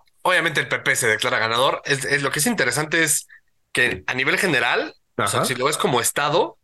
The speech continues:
Speaker 1: como, como, como por estado, ya ves que, por ejemplo, en México lo pintan por estados, de quién ganó cada estado. En España está completamente pintado de azul, que es del P P, ¿no?
Speaker 2: Ujú.
Speaker 1: El pesoe tiene un, dos, tres, cuatro, cinco, seis, siete, ocho,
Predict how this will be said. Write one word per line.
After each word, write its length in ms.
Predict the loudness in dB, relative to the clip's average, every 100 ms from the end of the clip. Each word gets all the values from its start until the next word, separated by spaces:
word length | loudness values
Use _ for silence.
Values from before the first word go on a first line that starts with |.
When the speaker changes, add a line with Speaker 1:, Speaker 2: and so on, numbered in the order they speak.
| -20 _
Speaker 1:
como, 240 | -18 -18 -16
como, 320 | -14 -12 -12
como 400 | -10 -4 -2 0
por 120 | 0
estado, 260 | 0 2 2
ya 80 | 2
ves 100 | 0
que, 80 | 0
por 80 | 2
ejemplo, 160 | 2
en 60 | 0
México 300 | -4 -2 0
lo 160 | 0 0
pintan 320 | -4 -4 -4
por 140 | -2
estados, 360 | 0 0 2 2
de 100 | 0
quién 140 | -2
ganó 200 | -2 -2
cada 160 | 0 0
estado. 380 | 0 0 -2 -4 -16 -20 -20 -20 _ _ -6
En 140 | -2
España 300 | -2 0 0
está 160 | 0 -2
completamente 460 | -2 -2 -2 -2
pintado 320 | -6 -4 0 2
de 60 |
azul, 260 | 2 2 0
que 120 | 0
es 100 | 0
del 260 | 0 -2 -4
P 120 | -2
P, 200 | 0 -2 -6
¿no? 140 | -2 2
Speaker 2:
Ujú. 260 | 4 4 0 -10 -6
Speaker 1:
El 160 | -4 -2
pesoe 420 | 0 2 2 2
tiene 580 | 0 2 2 2 0 -4
un, 360 | -8 -16 -16
dos, 220 | -14 -14
tres, 400 | -12 -10 -4 -4 -6
cuatro, 300 | -12 -14 -12
cinco, 320 | -12 -14 -18
seis, 200 | -16 -14
siete, 320 | -14 -14 -18
ocho, 240 | -14 -12